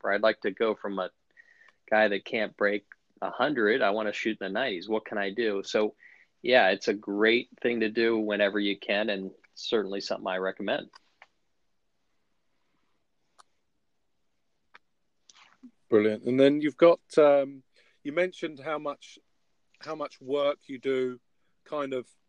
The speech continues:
Speaker 2: on yourself with regards to learning about different ways of teaching and with the technology and everything. What about the, the outside of golf stuff, Bernie? That, do you, you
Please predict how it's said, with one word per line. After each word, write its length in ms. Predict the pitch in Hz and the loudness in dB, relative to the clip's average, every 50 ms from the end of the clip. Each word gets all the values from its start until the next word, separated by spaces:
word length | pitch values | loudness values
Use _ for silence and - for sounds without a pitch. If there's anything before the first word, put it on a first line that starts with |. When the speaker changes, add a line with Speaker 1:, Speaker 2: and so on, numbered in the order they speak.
| _ _ _ _ _ - | _ _ _ _ _ -12
Speaker 2:
on 180 | - 143 139 135 | -10 -10 -8 -6
yourself 500 | 131 120 - - - 139 139 139 127 - - | -6 -8 -8 -4 -2 -2 0 0 -2 -4 -4
with 140 | 143 127 - - | -6 -6 -6 -8
regards 560 | 120 104 - 127 127 120 120 113 - - - _ | -12 -6 -4 -4 -2 -4 -6 -8 -12 -20 -16 _
to 380 | - 135 127 123 117 113 113 107 _ _ _ _ _ - | -4 -2 -2 -2 -2 -4 -10 -16 _ _ _ _ _ -10
learning 400 | - 117 127 127 123 123 120 120 | -4 -2 -2 -2 -2 -4 -6 -8
about 360 | 117 101 120 113 117 113 - _ _ _ _ _ _ | -6 -6 -6 -6 -6 -6 -10 _ _ _ _ _ _
different 420 | - 147 135 - - 127 131 - 127 | -8 -8 -8 -8 -10 -16 -14 -8 -2
ways 360 | 123 123 123 123 123 110 - | 0 2 2 2 0 -2 -4
of 140 | 117 101 _ | -10 -12 _
teaching 760 | - - 147 139 139 120 - - - 139 127 127 123 120 117 | -8 -6 -4 -4 -6 -8 -10 -8 -6 -4 -4 -4 -4 -6 -8
and 100 | 113 110 | -6 -6
with 120 | 113 110 | -6 -8
the 60 | - 123 | -8 -8
technology 760 | - - 120 113 - 117 127 131 131 131 131 - 139 135 131 | -6 -4 -4 -4 -2 -2 0 0 0 0 -2 -2 0 0 0
and 80 | 123 123 | 0 0
everything. 500 | 123 120 113 120 - - 131 123 123 120 _ _ _ - _ _ _ - | -2 -2 -2 -4 -4 -4 -4 -4 -6 -8 _ _ _ -20 _ _ _ -2
What 140 | 165 175 185 | 0 0 0
about 240 | 180 196 190 185 | 2 0 -2 -2
the, 220 | - 175 175 170 160 - | -2 -4 -4 -4 -6 -8
the 180 | - 160 160 - - | -12 -12 -12 -10 -8
outside 520 | 156 170 175 - - - - 165 151 135 | -6 -4 -4 -6 -6 -6 -4 -2 -2 -2
of 80 | 127 113 | -2 -4
golf 260 | - 123 120 113 - | -4 -4 -4 -4 -6
stuff, 280 | - - - 120 113 _ - | -10 -10 -8 -8 -8 _ -6
Bernie? 480 | - 127 131 139 147 160 165 165 160 - - - | -6 -4 -4 -4 -6 -8 -8 -8 -10 -10 -10 -8
That, 240 | 151 - - - - | -8 -8 -8 -10 -10
do 80 | - 147 | -8 -6
you, 280 | 147 147 147 147 143 _ _ _ _ _ _ - _ _ _ _ _ _ _ _ _ _ - - _ _ _ _ - | -4 -4 -6 -8 -10 _ _ _ _ _ _ -20 _ _ _ _ _ _ _ _ _ _ -20 -20 _ _ _ _ -14
you 280 | - - 160 175 180 | -6 -4 -2 -2 -2